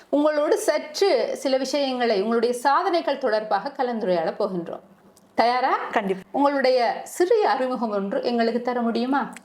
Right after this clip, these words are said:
Speaker 2: வணக்கம், என் பேரு ரம்யலட்சுமி. என் அப்பா பேரு வெங்கட்ரமணி, எங்க அம்மா பேரு ஜெயலட்சுமி. மூத்த சகோதரி இருக்கிறார்கள், அஹ், அவர்கள் பேரு கனகாமுஜம், வீட்டில் ஸ்வேதா என்று கூப்பிடுவோம். ஆம், அவர்கள் மேல் படிப்பிற்காக ஸ்வீடன் நாட்டிற்கு சென்றிருக்கிறார்கள்.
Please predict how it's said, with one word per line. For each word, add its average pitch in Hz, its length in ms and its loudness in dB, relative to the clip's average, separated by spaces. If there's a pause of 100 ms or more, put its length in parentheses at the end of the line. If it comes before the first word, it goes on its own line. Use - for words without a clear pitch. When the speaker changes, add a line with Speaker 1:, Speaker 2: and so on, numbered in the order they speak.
(340)
Speaker 2:
வணக்கம், 254 800 2
என் 269 300 2
பேரு 233 300 2 (100)
ரம்யலட்சுமி. 190 800 0 (200)
என் 226 140 2
அப்பா 233 320 2
பேரு 240 300 2
வெங்கட்ரமணி, 196 760 -2
எங்க 208 160 -2
அம்மா 208 240 0
பேரு 202 500 -2
ஜெயலட்சுமி. 185 600 -2 (380)
மூத்த 294 360 2
சகோதரி 233 480 0
இருக்கிறார்கள், 196 680 -2
அஹ், 185 340 -2
அவர்கள் 214 400 -2
பேரு 208 380 -2
கனகாமுஜம், 196 720 -4
வீட்டில் 202 320 0 (100)
ஸ்வேதா 196 260 0
என்று 190 200 -4
கூப்பிடுவோம். 185 480 -2 (460)
ஆம், 214 500 0
அவர்கள் 262 500 0
மேல் 254 340 0
படிப்பிற்காக 240 680 0
ஸ்வீடன் 220 340 -2
நாட்டிற்கு 185 400 -4
சென்றிருக்கிறார்கள். 180 840 -2